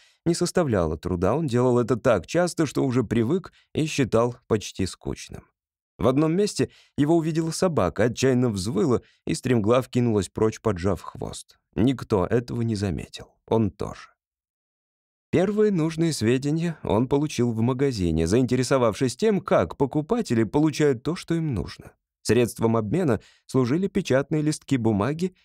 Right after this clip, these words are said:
и металлические кружочки. Ванаш решил, что избавит себя от больших хлопот и неудобств, если запасется этими материалами. Двигаясь в толпе, наполнявшей магазин, он вскоре получил понятие об их покупательной способности,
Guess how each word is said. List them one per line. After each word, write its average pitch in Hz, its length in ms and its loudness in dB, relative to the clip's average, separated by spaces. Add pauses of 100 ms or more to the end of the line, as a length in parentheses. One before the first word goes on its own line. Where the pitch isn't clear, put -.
(120)
и 101 120 2
металлические 123 720 -2
кружочки. - 720 -6 (260)
Ванаш 117 400 2
решил, 120 420 0 (240)
что 156 220 0
избавит 107 400 2
себя 110 220 2
от 107 80 -2
больших 123 320 0
хлопот 117 420 0
и 110 40 0
неудобств, 131 520 -2 (240)
если 139 320 0
запасется 123 680 0
этими 117 300 -2
материалами. - 800 -6 (440)
Двигаясь 120 520 2
в - 100 -20
толпе, 123 340 2
наполнявшей 110 600 0
магазин, 135 440 0 (300)
он 160 180 2
вскоре 175 300 2
получил 156 400 0
понятие 120 520 2
об 101 100 -2
их 113 100 -2
покупательной 104 640 0
способности, 185 760 -2